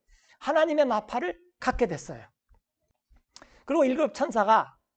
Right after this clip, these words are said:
이제 제가 건너떴는데 각각 이제 순서대로 나팔을 붑니다. 그 일곱 나팔을 가진 일곱 천사가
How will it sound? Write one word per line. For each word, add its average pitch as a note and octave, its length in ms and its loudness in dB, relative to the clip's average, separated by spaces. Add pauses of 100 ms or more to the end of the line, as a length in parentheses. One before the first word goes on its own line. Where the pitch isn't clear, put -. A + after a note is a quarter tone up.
(120)
이제 F#3+ 220 -8
제가 A3 200 0
건너떴는데 G#3+ 880 -2 (380)
각각 G3 380 -2
이제 F#3+ 140 -6
순서대로 A#3 800 -2
나팔을 F#3 400 -4
붑니다. C3+ 500 -14 (440)
그 A3+ 320 4 (300)
일곱 A3 480 0 (240)
나팔을 F#3+ 480 -2
가진 F#3+ 360 -8
일곱 F#3+ 340 -8
천사가 E3+ 600 -6